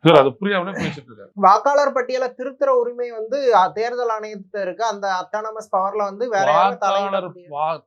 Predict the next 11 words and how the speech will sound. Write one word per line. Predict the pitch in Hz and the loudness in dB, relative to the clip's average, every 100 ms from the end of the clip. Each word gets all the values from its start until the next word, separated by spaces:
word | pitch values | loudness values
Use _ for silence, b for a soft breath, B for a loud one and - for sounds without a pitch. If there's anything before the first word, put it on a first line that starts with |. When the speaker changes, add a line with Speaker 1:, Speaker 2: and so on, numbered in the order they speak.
| _ | _
Speaker 1:
தேர்தலை | 151 156 190 190 165 160 185 143 131 | -8 -2 0 0 -4 -6 -8 -10 -12
நியாயமாகவும் | 135 143 175 170 160 139 165 135 | -6 -4 -4 -4 -4 -4 -8 -8
நேர்மையாகவும் | 139 165 160 160 147 143 160 | -6 -6 -8 -8 -8 -8 -12
வெளிப்படையும் | 123 147 160 156 143 147 | -12 -14 -12 -6 -4 -4
நடத்த | 165 127 147 160 | -6 -8 -6 -6
வேண்டிய | 147 135 151 135 | -4 -4 -8 -8
பொறுப்பு | 139 147 151 156 | -4 -4 -4 -2
தான் | 175 | -2
தேர்தல் | 165 139 131 | 0 -4 -4
ஆணையத்துக்கு | 120 113 110 101 | -8 -10 -16 -18
இருக்குது. | 101 95 | -20 -20